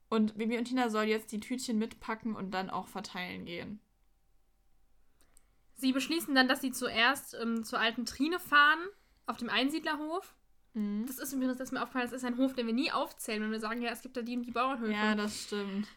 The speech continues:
Speaker 2: Aber der
Speaker 1: Für
Speaker 2: kommt
Speaker 1: mich
Speaker 2: so
Speaker 1: ist das
Speaker 2: selten
Speaker 1: irgendwie
Speaker 2: vor.
Speaker 1: dasselbe wie die Weidenhofbäuerin irgendwie. Für
Speaker 2: Hm.
Speaker 1: mich ist das irgendwie, naja.
Speaker 2: Und, ähm, sie fahren mit dem Schlitten.
Speaker 1: Ja, den hat Holger vorher beladen.
Speaker 2: Ja. Und da ist mir auch aufgefallen, also mittlerweile ha-, scheinen sie einen Schlitten zu haben.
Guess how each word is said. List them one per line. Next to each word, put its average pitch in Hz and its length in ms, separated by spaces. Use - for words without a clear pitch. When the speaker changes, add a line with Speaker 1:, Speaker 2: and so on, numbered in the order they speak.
Speaker 2:
Aber 254 320
der 254 120
Speaker 1:
Für 254 80
Speaker 2:
kommt - 100
Speaker 1:
mich 285 120
Speaker 2:
so 320 100
Speaker 1:
ist 339 100
das 269 80
Speaker 2:
selten 254 140
Speaker 1:
irgendwie 294 260
Speaker 2:
vor. 262 100
Speaker 1:
dasselbe 269 400
wie 254 60
die 233 140
Weidenhofbäuerin 202 1200
irgendwie. 214 400
Für 220 140
Speaker 2:
Hm. 240 120
Speaker 1:
mich 226 120
ist 262 200
das 240 140
irgendwie, 269 500
naja. 202 380
Speaker 2:
Und, 277 400
ähm, 262 480
sie 262 160
fahren 277 240
mit 285 100
dem 262 80
Schlitten. 285 480
Speaker 1:
Ja, 220 240
den 233 220
hat 247 180
Holger 226 280
vorher 208 280
beladen. 185 500
Speaker 2:
Ja. 226 320
Und 262 160
da 294 120
ist 339 100
mir 294 160
auch 285 160
aufgefallen, 269 300
also 262 200
mittlerweile 294 420
ha-, 269 100
scheinen 302 240
sie 294 80
einen 254 140
Schlitten 277 240
zu 240 180
haben. 233 380